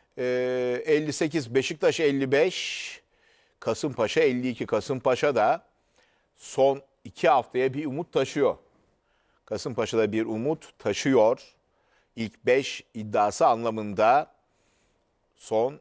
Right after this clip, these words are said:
iki haftaya. Neden ilk beş? Çünkü hem Trabzonspor hem Beşiktaş şu anda o bölgedeler. Ee, dolayısıyla hani, e, eğer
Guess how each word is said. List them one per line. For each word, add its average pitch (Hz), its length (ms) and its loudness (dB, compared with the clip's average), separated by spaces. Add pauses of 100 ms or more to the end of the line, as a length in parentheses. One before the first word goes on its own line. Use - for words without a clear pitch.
iki 110 180 -4
haftaya. 110 380 0
Neden 139 280 -2
ilk 131 260 -8
beş? 202 320 0
Çünkü 120 400 -2 (320)
hem 175 220 -4
Trabzonspor 117 800 0
hem 139 180 0
Beşiktaş 120 440 -2
şu 143 160 0
anda 123 260 0
o 160 200 0
bölgedeler. 110 600 0 (840)
Ee, - 60 -10 (300)
dolayısıyla 131 920 0
hani, 117 420 -6 (600)
e, 113 100 -14 (1000)
eğer 107 320 0